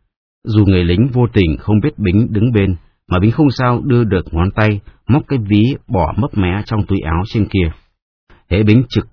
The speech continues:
nhắc tay lên, thì người Bính lại càng run, chống ngực lại đập mạnh. Hình như đâu đấy có một người mật thám cầm xích lăm lăm, và người lính kia cũng giả vờ chờ Bính động tới túi là chuộc ngay. Tám Bính vừa bị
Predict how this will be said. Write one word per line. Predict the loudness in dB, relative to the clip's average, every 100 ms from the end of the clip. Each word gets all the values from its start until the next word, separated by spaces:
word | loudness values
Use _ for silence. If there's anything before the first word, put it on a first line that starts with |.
| -12
nhắc | -6 -6 -4
tay | 0 2
lên, | 2 0 -4 _ -4
thì | 2
người | 2 2
Bính | 2 0 -2 -4
lại | -6 -2
càng | -2 -2
run, | -2 -2 -2 -6 _ _ -2
chống | 0
ngực | 2 0 -6
lại | -8 -4
đập | -6 -4
mạnh. | -4 -6 -16 -20 -20 _ _ -6 -2
Hình | 0
như | 2 0 0
đâu | -2
đấy | 0 0 -2 -6
có | -2
một | 0 0 0
người | -2 0 -2
mật | -6 -8
thám | -4 -2 -4 -6 -6
cầm | -4 -4 -6
xích | -10 -8
lăm | -4 -2
lăm, | 0 0 -2 -10 _ _ _ -8
và | 0
người | 2 2 0
lính | -2 0
kia | 2 0
cũng | 0 -2
giả | -2 -2
vờ | 0 -2 -4
chờ | -2 -2 -2
Bính | -4 -4
động | -6 -8 -6
tới | -6 -2
túi | -2 -2 -4
là | -8 -6
chuộc | -6 -4
ngay. | -2 -4 -8 _ _ _ _ _ _ _ _ _ _ 0
Tám | 2
Bính | 4 2 0
vừa | 0 0
bị | -2 -4